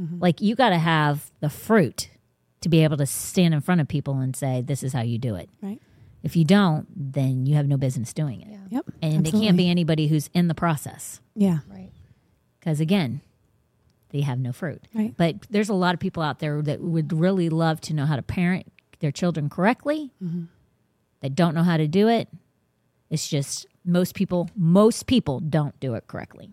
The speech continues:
Speaker 1: Yeah, it's true.
Speaker 2: So,
Speaker 1: Very true.
Speaker 2: um, we are down to one minute. Let me see. Do I want to do this one? No.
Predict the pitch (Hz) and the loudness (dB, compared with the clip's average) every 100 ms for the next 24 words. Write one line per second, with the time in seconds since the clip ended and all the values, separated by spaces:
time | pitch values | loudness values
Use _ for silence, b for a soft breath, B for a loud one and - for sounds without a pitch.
0 | _ 185 180 170 - 180 160 175 - - | _ -4 -2 -4 -6 -20 -20 -20 -8 -2
1 | 285 - - _ _ _ _ _ _ _ | -2 -4 -20 _ _ _ _ _ _ _
2 | _ - - _ - 156 147 156 185 B | _ -18 -18 _ -8 -4 -4 -4 -10 B
3 | B B B - 214 196 190 - 202 226 | B B B 0 0 0 -2 -6 -4 -2
4 | 196 165 - _ _ _ 180 190 185 185 | -2 -4 -6 _ _ _ -2 0 0 0
5 | 180 175 185 196 214 - 190 175 - 120 | 0 0 0 0 -2 -4 -4 -4 -6 -8
6 | 71 - 147 127 147 165 - 180 180 180 | -8 -6 -6 -4 -4 -6 -6 -6 -4 -6
7 | - 185 180 - 202 247 247 | -6 -6 -6 -4 -2 -2 -4